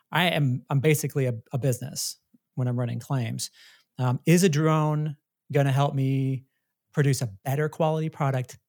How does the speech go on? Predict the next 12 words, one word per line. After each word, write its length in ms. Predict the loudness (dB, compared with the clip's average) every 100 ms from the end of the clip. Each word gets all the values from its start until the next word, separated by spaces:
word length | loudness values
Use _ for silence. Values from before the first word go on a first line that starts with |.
| _ _ _ _
and 180 | -2 0
a 40 | -2
key, 600 | 0 2 4 2 0 -4
like 160 | -6 -4
you, 120 | -6 -4
like 160 | -6 -2
we 60 |
were 80 | -4
just 180 | -4 -2
saying, 360 | -2 0 -4 -6 -16 _ _ _ _
faster, 760 | -10 0 2 2 0 -6 -8 -14 _ _ _ _ _ -20 _
right? 300 | 0 2 0